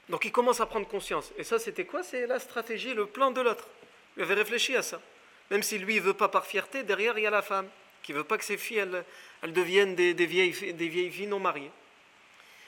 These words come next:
Donc finalement, sa femme, elle va lui dire, « Dépêche-toi, prends ton cheval et rattrape-les, dis-leur de revenir. » Comment je vais lui dire de revenir ?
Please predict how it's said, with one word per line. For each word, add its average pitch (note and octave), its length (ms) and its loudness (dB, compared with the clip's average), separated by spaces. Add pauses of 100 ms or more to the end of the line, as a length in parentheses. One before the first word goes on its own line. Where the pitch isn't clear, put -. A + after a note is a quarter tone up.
(1080)
Donc A3 160 6
finalement, B3 400 4
sa A#3 120 -2
femme, A#3+ 180 0
elle A3+ 80 2
va A3 100 2
lui G#3+ 100 -6
dire, « G#3+ 180 -4
Dépêche-toi, C#4 640 4
prends C4 180 2
ton C4+ 120 0
cheval B3+ 280 8
et - 20 12
rattrape-les, B3+ 500 4
dis-leur A#3+ 260 6
de B3 80 6
revenir. » A3 400 2 (1700)
Comment A#3 220 0
je E3+ 100 -2
vais F#3+ 80 2
lui F#3+ 160 -4
dire F3+ 160 -2
de E3 80 -2
revenir ? D#3 380 -4